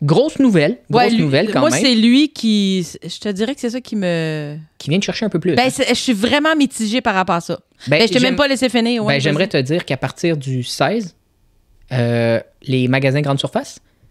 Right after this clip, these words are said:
Speaker 1: S A Q et S Q D C, euh, bye le passeport vaccinal.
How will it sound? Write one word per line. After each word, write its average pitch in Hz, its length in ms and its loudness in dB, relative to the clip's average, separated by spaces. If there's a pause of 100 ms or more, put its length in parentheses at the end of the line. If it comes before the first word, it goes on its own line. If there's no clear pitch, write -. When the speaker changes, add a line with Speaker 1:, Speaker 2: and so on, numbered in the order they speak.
(280)
Speaker 1:
S - 160 -2
A 135 100 2
Q 156 280 0
et 127 100 2
S 127 120 -4
Q - 120 -4
D 131 140 0
C, 185 300 -2 (440)
euh, 147 60 4
bye 139 760 0
le 135 180 0
passeport 139 340 -2
vaccinal. 135 440 -2